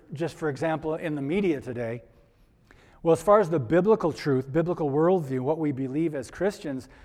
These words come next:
they're also suppressing that too, aren't they? They've been doing that for a whole lot longer, right? So the Bible taught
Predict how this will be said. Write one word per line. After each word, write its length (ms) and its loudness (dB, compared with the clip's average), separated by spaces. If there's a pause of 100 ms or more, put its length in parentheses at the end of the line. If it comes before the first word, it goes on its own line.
(360)
they're 220 0
also 260 0
suppressing 600 -6
that 260 -4
too, 200 -2
aren't 160 -2
they? 200 -2
They've 160 2
been 140 0
doing 160 4
that 180 6
for 100 2
a 40 6
whole 160 10
lot 240 8
longer, 420 4 (480)
right? 340 4 (2500)
So 140 4
the 100 4
Bible 440 6
taught 600 2